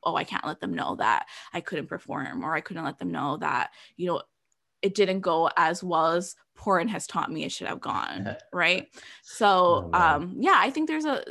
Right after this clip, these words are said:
Speaker 1: I think even in terms of, like, men, I think it's a little bit different as opposed to women who are taught that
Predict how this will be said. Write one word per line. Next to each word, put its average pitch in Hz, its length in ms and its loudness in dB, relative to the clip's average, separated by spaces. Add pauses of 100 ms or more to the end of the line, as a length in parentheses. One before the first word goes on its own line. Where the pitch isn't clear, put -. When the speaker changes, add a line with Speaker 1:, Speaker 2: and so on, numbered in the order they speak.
(120)
Speaker 1:
I 233 100 0
think 302 200 -2
even 269 180 -2
in 277 80 2
terms 240 240 -2
of, 208 100 -2
like, 180 200 -4 (440)
men, 180 560 0
I 185 140 0
think 190 180 -6
it's - 160 -6
a 185 60 -6
little 190 220 -2
bit 170 180 -2
different 165 400 -6
as 175 160 -6
opposed 175 300 -12
to 175 100 -10
women 170 460 -6
who 170 440 -6 (300)
are 175 100 -2
taught 180 440 -2
that 151 380 4